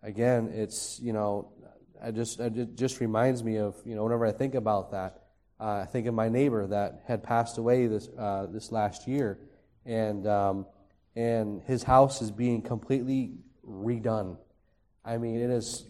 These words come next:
from the ground up. I mean, it has been completely redone. How long has that guy lived in that house? I have no idea. But now that he is gone, it was sold to somebody else. He couldn't take his house with him, and that person has completely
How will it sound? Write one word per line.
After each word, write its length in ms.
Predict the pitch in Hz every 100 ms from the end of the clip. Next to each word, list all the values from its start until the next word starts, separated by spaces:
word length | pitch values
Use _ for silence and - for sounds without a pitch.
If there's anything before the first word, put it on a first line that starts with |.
| -
from 160 | 123
the 100 | 110
ground 380 | 104 117 120 123
up. 180 | 117 -
I 120 | 113
mean, 260 | 113 117 110
it 100 | 123
has 140 | 117
been 240 | 104 110 104
completely 400 | 110 123 117 113
redone. 480 | 113 110 107 98 92 - _ _
How 220 | _ 127 135
long 260 | 139 143
has 140 | 139 120
that 220 | 135 123
guy 160 | 131
lived 240 | 123 123 135
in 100 | 123
that 200 | 123 117
house? 460 | 123 104 80 - - _
I 120 | 120
have 180 | 123 117
no 200 | 110 117
idea. 400 | 120 123 123 92 - - - - - - _ _
But 340 | 131 120 107 113
now 220 | 113 127
that 140 | 131 113
he 160 | 131
is 160 | 127 110
gone, 540 | 117 135 117 101 123 - _ _ _ _ _
it 60 | 107
was 180 | 104 -
sold 280 | 135 135
to 80 | 123
somebody 420 | - 131 131 143
else. 400 | 117 101 117 - - _ _ _ _ _
He 160 | _ 113
couldn't 220 | 113 127
take 160 | 117 123
his 120 | 131
house 280 | - 131 -
with 200 | 113 -
him, 180 | 101 113 _ _ _ _ _ -
and 120 | 107
that 200 | 127 127
person 340 | 131 120 131
has 320 | 104 113 110
completely 800 | - 110 104 135 120 120 123 123